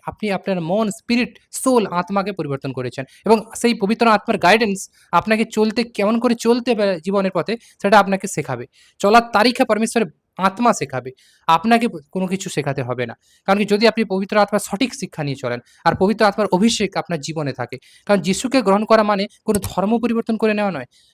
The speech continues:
যিশুকে গ্রহণ করা মানে আপনার আত্মা, আপনার মন, আপনার চিন্তা ভাবনাকে পরিবর্তন করা। কারণ পরমেশ্বরকে যারা গ্রহণ করেছে, যিশুকে যারা জানে,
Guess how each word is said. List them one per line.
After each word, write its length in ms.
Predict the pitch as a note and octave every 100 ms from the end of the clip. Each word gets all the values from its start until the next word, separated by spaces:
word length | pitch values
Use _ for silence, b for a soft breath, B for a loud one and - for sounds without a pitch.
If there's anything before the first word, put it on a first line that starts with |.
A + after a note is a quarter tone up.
| -
যিশুকে 240 | D#3+ G#3+
গ্রহণ 220 | G3 G3
করা 120 | F#3+ G3
মানে 180 | F#3+
আপনার 260 | F3+ E3 F#3 F3+ -
আত্মা, 580 | E3 E3+ - G#3+ F#3+ C#3 b -
আপনার 220 | D#3+ D#3+
মন, 360 | D3 G3 F#3+ C3 _ _ -
আপনার 220 | C#3+ F3
চিন্তা 340 | - B3 A#3+ A3
ভাবনাকে 440 | F3 C#3 B2+ G#3 A#3 _ _
পরিবর্তন 420 | F3+ E3+ D3 C#3+
করা। 200 | A#2+ A#2 - _ -
কারণ 100 | G#3
পরমেশ্বরকে 680 | G3+ G3+ B3 - B3 C4 B3+ - _ _ -
যারা 220 | - G#3 G3+
গ্রহণ 300 | F3 G#3+ A#3+
করেছে, 240 | A3+ G3+
যিশুকে 300 | F3 - A#3
যারা 160 | G#3+ G3+
জানে, 320 | G3 A#3